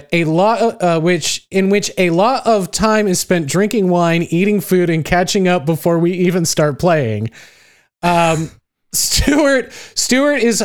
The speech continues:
hoping to eventually launch a live play series entirely in Spanish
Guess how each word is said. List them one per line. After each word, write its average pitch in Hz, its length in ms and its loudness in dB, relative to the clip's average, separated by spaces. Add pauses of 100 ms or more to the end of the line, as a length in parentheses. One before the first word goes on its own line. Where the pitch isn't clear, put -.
hoping 214 440 0
to 185 440 0
eventually 180 400 0
launch 165 360 0
a 156 80 0
live 180 380 0
play 208 160 2
series 185 460 0
entirely 147 500 0
in 127 80 -2
Spanish 151 500 -2